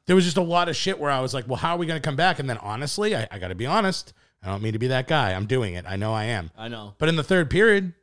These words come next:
Speaker 1: we get a couple goals, and it, we start to do something. And I'm like, "Well, isn't it funny how as soon as, like, it's five on five and we're playing,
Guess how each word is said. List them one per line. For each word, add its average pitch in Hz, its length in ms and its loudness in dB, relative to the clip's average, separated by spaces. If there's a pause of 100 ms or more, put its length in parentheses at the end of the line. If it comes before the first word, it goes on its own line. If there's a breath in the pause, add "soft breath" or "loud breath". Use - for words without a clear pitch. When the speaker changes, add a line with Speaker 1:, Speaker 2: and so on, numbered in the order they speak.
Speaker 1:
we 101 60 -20
get 110 100 -4
a 107 40 -6
couple 147 220 0
goals, 180 560 4 (240)
and 131 140 0
it, 131 140 -4 (320)
we 120 140 -2
start 151 360 0
to 135 80 -2
do 170 220 4
something. 120 500 -2
And - 460 -12
I'm 190 60 -4
like, 196 160 -4
"Well, 196 140 2
isn't 240 140 -2
it 254 100 -4
funny 294 340 -2 (460)
how 160 180 4
as 143 100 2
soon 202 240 2
as, 180 140 2
like, 170 360 -2
it's 147 160 -2
five 147 280 0
on 208 160 0
five 107 400 -4 (480)
and 127 160 -4
we're 123 100 0
playing, 147 560 0